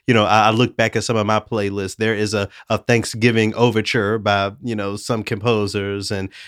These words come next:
you know, stuff that we can approximate to the holiday, like that Johnny Appleseed Suite. I do think it's important to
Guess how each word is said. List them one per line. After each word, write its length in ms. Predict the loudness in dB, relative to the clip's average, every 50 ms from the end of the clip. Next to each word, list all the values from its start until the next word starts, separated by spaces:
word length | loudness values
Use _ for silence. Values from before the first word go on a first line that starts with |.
| -2
you 100 | 2 2
know, 140 | 4 4 2
stuff 260 | 0 0 0 0 0 0
that 120 | 0 0
we 140 | 2 0 0
can 120 | 0 -2 -4
approximate 920 | -4 -6 _ -2 0 0 0 0 -2 -2 -2 -2 0 0 0 -2 -2 -6 _ -20 -20 _ _
to 120 | 2 2 4
the 100 | 4 4
holiday, 420 | 4 4 4 4 2 2 0 0 0
like 260 | 0 0 0 0 0
that 180 | -2 -2 -2
Johnny 340 | -2 -2 0 0 0 -2 -2 -2
Appleseed 580 | -2 -2 -2 -6 -8 -8 -6 -6 -6 -6 -8
Suite. 360 | -10 -8 -6 -4 -4 -6 -6 -10 -14 -20 -8 0 2
I 80 | 4 4
do 160 | 6 4 4
think 260 | 4 4 2 2 4
it's 180 | 2 0 0 -2
important 640 | -6 -6 -6 -2 2 2 2 2 2 0 -4 -4 -2
to 300 | 0 0 0 0 0 -4